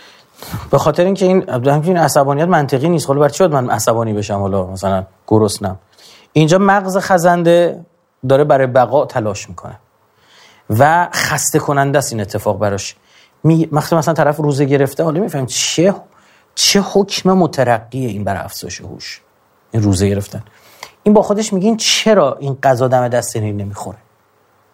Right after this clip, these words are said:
در حالی که نیازم داره. خب، جالب. اگر شما صبحانه رو حذف بکنید، ببین اینا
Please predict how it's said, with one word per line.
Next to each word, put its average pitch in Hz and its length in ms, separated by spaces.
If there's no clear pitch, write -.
در 160 200
حالی 202 220
که 233 120
نیازم 202 580
داره. 98 240
خب، 156 280
جالب. 120 420
اگر 226 340
شما 214 400
صبحانه 165 560
رو 196 100
حذف 185 480
بکنید، 120 640
ببین 175 160
اینا 160 320